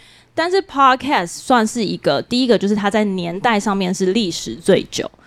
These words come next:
因为就是从各位还没有出生，以及各位的父母还没有出生的时候，或是我们的父母都还没有出生的时候，就已经存在 radio 这样的形态。然后它经过不同的载体，呃，不断的演变，它到如今仍旧生存的原因是什么？有人知道吗？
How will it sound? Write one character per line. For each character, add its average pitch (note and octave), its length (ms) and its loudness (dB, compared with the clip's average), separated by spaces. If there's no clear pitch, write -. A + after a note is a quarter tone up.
因 B3+ 100 0
为 B3+ 80 2
就 A#3+ 100 4
是 A#3+ 140 2
从 F#3+ 200 -6
各 A#3+ 120 2
位 A#3 100 6
还 F#3+ 140 -2
没 G3 80 -2
有 F3 100 0
出 F3+ 200 -2
生， G3+ 180 0
以 E3+ 60 -2
及 E3+ 160 -8
各 A3 160 4
位 A3 120 6
的 F3+ 120 0
父 A3+ 160 0
母 F#3+ 120 -2
还 E3+ 140 -6
没 F#3+ 100 2
有 F3 100 2
出 E3+ 180 -4
生 F3 180 -6
的 D3 60 -8
时 D#3+ 100 -6
候， E3 140 0
或 F#3 60 0
是 F#3 140 0
我 E3+ 140 0
们 - 160 -12
的 - 80 -4
父 A#3 160 2
母 F3 100 0
都 F#3 120 -2
还 F#3 100 -4
没 F#3+ 80 0
有 F#3 60 0
出 F#3 120 -4
生 F3+ 140 0
的 E3+ 60 -4
时 - 100 -2
候， E3+ 80 2
就 G3 140 2
已 - 20 4
经 F#3 320 -6
存 F3 300 -2
在 F3+ 260 0
radio G3+ 500 2
这 F#3+ 100 -2
样 E3 160 0
的 C3 160 0
形 E3+ 340 -4
态。 - 280 -2
然 G#3+ 140 0
后 D4+ 100 0
它 C#4+ 240 0
经 C4+ 260 -4
过 C#4 140 6
不 D4+ 160 2
同 G#3+ 160 0
的 F#3 100 2
载 F3+ 220 -4
体， E3+ 280 -4
呃， E3+ 200 -2
不 - 140 2
断 B3+ 140 4
的 G3+ 100 2
演 E3+ 220 -2
变， G#3+ 200 2
它 G#3 240 -6
到 A3 240 2
如 F#3 280 2
今 G#3 280 0
仍 F#3+ 300 -2
旧 C4 240 6
生 A#3 320 0
存 F#3 240 -4
的 F#3 140 2
原 F3+ 260 0
因 G3+ 120 0
是 B3 140 -6
什 - 180 -4
么？ - 120 -8
有 - 80 -4
人 - 100 -8
知 - 120 -12
道 E3 180 4
吗？ B1+ 260 -6